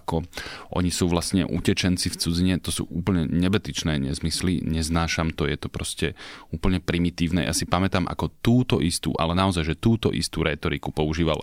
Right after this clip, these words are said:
Robert Fico vo vzťahu k, e, Mikulášovi Dzurindovi, po tom, čo sme vstúpili do Únie a rástlo hospodárstvo a klesala nezamestnanosť, tak Robert Fico tak akože blahosklone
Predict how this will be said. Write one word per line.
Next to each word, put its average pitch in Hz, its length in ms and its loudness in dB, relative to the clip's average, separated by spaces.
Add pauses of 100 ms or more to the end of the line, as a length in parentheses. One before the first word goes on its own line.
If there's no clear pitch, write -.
Robert 85 320 0
Fico - 320 -2 (400)
vo 90 80 2
vzťahu 82 520 0 (200)
k, - 80 -10
e, 80 100 2 (600)
Mikulášovi 87 560 2
Dzurindovi, 90 560 2
po 85 160 -2
tom, 87 80 2
čo 82 160 -2
sme 85 160 0
vstúpili 82 560 -2 (400)
do 90 240 4
Únie 98 400 4
a 69 480 0
rástlo 82 400 -2
hospodárstvo 87 560 0
a 76 80 0
klesala 85 400 0
nezamestnanosť, 92 720 0
tak - 160 -6 (320)
Robert 82 320 0
Fico 78 240 -2
tak 82 160 -4
akože 80 320 -4
blahosklone 85 560 -2